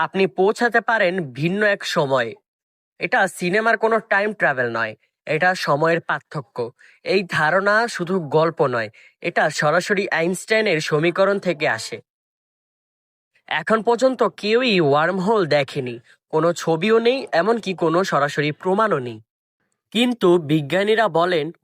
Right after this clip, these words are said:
মহাবিশ্বের জন্মের সময় স্পেস টাইম ছিল ভয়ঙ্কর রকমের অস্থির। সেই সময় ক্ষুদ্র ক্ষুদ্র ওয়ার্মহোল তৈরি হয়ে থাকতে পারে, হয়তো তার মধ্যে কিছু এখনো টিকে আছে। ভাবুন, একদিন মানুষ প্রযুক্তি দিয়ে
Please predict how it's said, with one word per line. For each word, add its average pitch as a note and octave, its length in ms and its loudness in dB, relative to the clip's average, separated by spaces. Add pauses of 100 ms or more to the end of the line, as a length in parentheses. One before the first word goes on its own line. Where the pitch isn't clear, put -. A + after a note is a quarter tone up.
(100)
মহাবিশ্বের F3+ 640 0
জন্মের E3+ 480 0
সময় G3+ 320 0
স্পেস E3 400 -2
টাইম G3 160 -2 (100)
ছিল G3+ 160 -2 (200)
ভয়ঙ্কর F#3+ 560 2 (100)
রকমের D3+ 400 -2
অস্থির। C3 500 -6 (440)
সেই F3 240 0
সময় G#3+ 400 0 (120)
ক্ষুদ্র D#3 320 -6
ক্ষুদ্র G#3 360 -2
ওয়ার্মহোল E3+ 540 2 (160)
তৈরি E3 200 2
হয়ে F#3 200 2
থাকতে D#3 340 -6
পারে, A#2 240 -6 (460)
হয়তো E3+ 320 0
তার F#3 320 0
মধ্যে A3 340 0
কিছু F3+ 340 -6 (240)
এখনো G#3 280 -2 (100)
টিকে G#3 260 -2 (100)
আছে। - 240 -10 (760)
ভাবুন, D#3+ 380 -2 (260)
একদিন E3 300 -4
মানুষ F#3+ 340 2 (160)
প্রযুক্তি F3 560 -2
দিয়ে A#3 160 0